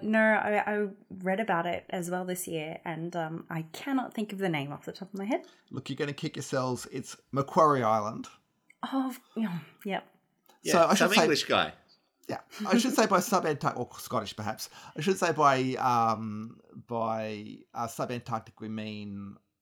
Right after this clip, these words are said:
Speaker 2: not, like, below the Antarctic, because obviously Antarctic is, is kind of at the bottom of the
Speaker 1: <laughs>
Speaker 2: world on most conventional maps. But yeah, less la-, latitude, sort of not quite at the Antarctic level.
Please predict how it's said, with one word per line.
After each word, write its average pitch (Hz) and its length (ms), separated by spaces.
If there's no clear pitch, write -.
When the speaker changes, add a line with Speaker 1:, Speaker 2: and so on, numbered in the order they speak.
Speaker 2:
not, 131 360
like, 113 160
below 123 380
the 107 200
Antarctic, 95 560
because 110 440
obviously 107 540
Antarctic 110 360
is, - 260
is 104 160
kind - 220
of 92 100
at - 80
the - 60
bottom 226 220
of - 40
the 104 60
Speaker 1:
<laughs> 101 80
Speaker 2:
world 101 160
on 101 60
most 104 180
conventional 104 360
maps. 107 280
But - 280
yeah, 113 180
less - 680
la-, 120 220
latitude, 117 680
sort 113 180
of 107 140
not 113 360
quite 107 260
at 107 140
the 110 80
Antarctic 98 480
level. - 320